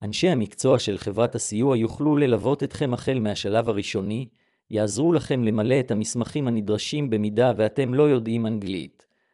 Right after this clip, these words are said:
וכמובן ידאגו שתקבלו תור בשגרירות האמריקאית כמה שיותר מהר. מי לא צריכים ויזה?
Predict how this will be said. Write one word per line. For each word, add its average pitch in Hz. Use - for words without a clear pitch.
וכמובן 104
ידאגו 113
שתקבלו 123
תור 143
בשגרירות 117
האמריקאית 107
כמה 123
שיותר 110
מהר. 80
מי 117
לא 127
צריכים 110
ויזה? 95